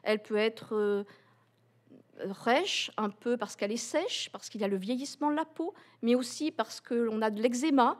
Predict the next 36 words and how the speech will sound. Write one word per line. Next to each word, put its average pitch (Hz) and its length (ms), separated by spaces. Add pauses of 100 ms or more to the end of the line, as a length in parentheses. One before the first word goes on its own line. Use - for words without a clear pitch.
(320)
au 202 60
niveau 202 180
du 226 100
visage, 269 640 (200)
au 247 80
niveau 254 240
des 285 160
mains. 247 280 (120)
Et 220 80
imaginez 226 460
bien 254 180
sûr - 400
que 233 80
ce 233 140
n'est 247 60
pas 233 140
pareil 269 460
de, 220 240
d'avoir 214 300
une 226 120
main, 247 300
euh, 185 140 (440)
euh, 170 120
sans 240 340
eczéma 226 580
et 240 40
une 220 100
main 240 160
comme 240 180
ça 254 220
avec 226 200
un 214 80
eczéma 220 520
qui 269 180
va 202 80
être, 208 340